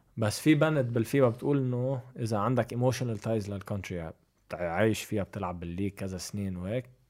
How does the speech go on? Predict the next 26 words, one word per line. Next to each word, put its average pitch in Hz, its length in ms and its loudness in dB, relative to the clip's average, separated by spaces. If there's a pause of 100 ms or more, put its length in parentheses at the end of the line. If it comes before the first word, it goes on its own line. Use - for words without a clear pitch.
(180)
بيح-، 127 580 -8
بيحسبوك 117 720 -4
كلوكل. 95 400 -4 (640)
فلبنان 117 420 2
عملوا 120 260 6
هيك 127 120 4
بكذا 117 420 0
لعيب، 107 440 0
and 113 180 0
that 113 120 2 (100)
was 117 60 2
one 110 180 0
of 107 120 0
the 104 220 0 (100)
reasons 110 360 2
why 104 300 4 (340)
fiba 117 320 4
finally 104 580 0 (380)
accepted - 360 -4
my 104 180 -2
case، 92 340 -8
لأنه 92 320 -2 (540)
they 110 180 2
accepted 127 400 0 (320)
their 135 140 6
cases. 104 580 -4